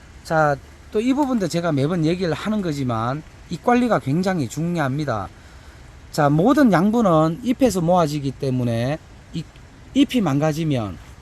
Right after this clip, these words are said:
송이 비대가 그만큼 잘 안 된다 보시면 됩니다. 뒤에 가서 후기에 당도도 그만큼 잘 나지 않고 송이 비대도 잘 안 된다, 요렇게 생각하시면 됩니다.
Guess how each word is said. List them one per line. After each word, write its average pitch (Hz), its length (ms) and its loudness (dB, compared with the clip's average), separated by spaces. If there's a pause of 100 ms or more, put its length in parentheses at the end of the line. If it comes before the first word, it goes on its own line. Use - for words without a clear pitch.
(160)
송이 240 300 4
비대가 196 380 2
그만큼 156 480 2
잘 139 180 -2
안 110 120 -4
된다 165 260 2
보시면 104 400 -4
됩니다. 98 440 -4 (500)
뒤에 226 260 6
가서 175 240 2
후기에 170 720 2 (340)
당도도 196 420 2
그만큼 135 640 0
잘 - 180 -4
나지 160 240 2
않고 135 500 0
송이 180 300 -4
비대도 175 380 2
잘 123 160 -2
안 113 120 -2
된다, 123 300 -2
요렇게 156 280 -2
생각하시면 117 540 -6
됩니다. 101 460 -8